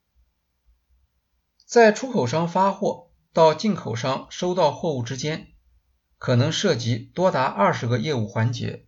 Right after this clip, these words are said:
和多种货运服务。货运代理的工作就是代表货主处理这一流程，包括选择运输方式、承运人、选择路线、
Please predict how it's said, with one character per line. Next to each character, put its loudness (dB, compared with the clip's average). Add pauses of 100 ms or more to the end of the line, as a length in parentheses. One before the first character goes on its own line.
和 0
多 -4
种 -10
货 -4
运 -2
服 -4
务。 -10 (1160)
货 4
运 6
代 4
理 0
的 -2
工 -2
作 -4
就 -4
是 -4
代 2
表 -2
货 -2
主 -12 (160)
处 -4
理 -4
这 -6
一 -2
流 -2
程， -10 (880)
包 2
括 -4
选 2
择 0
运 -4
输 -4
方 -4
式、 -12 (540)
承 -4
运 -2
人、 -2 (580)
选 2
择 2
路 0
线、 -8